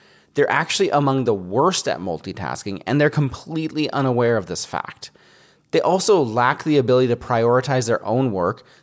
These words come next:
They'll be slower to produce work, which when it is produced, it will actually have more mistakes. And they will be more impulsive than your average employee bouncing from task to task. If it's your employees telling you this, shut it down.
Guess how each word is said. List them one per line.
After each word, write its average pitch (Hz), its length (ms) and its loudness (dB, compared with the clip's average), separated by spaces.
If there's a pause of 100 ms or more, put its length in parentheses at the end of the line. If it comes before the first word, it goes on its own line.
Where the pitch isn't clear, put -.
They'll 135 120 4
be 147 120 4
slower 143 560 4
to 143 160 -2
produce 123 500 -2
work, 101 300 -4
which 123 240 -2
when 143 380 -2 (120)
it 139 180 -2
is 175 200 0
produced, 113 460 -2
it 131 60 0
will 127 120 4
actually 135 240 0
have 131 160 0
more 113 320 0
mistakes. - 720 -2 (440)
And 208 300 2
they 165 120 4
will 147 100 6
be 139 100 2
more 127 300 4
impulsive 135 540 0
than 110 140 -4
your 107 120 -4
average 113 320 -2
employee 113 380 0
bouncing 113 580 -2
from 101 180 -10
task 117 420 -4
to 92 100 -14
task. - 640 -4 (960)
If 151 100 -2
it's 160 140 0
your 185 120 4
employees 170 600 2
telling 107 300 -4
you 98 120 -4
this, 92 320 -2 (340)
shut - 380 0
it 196 120 0
down. 120 460 2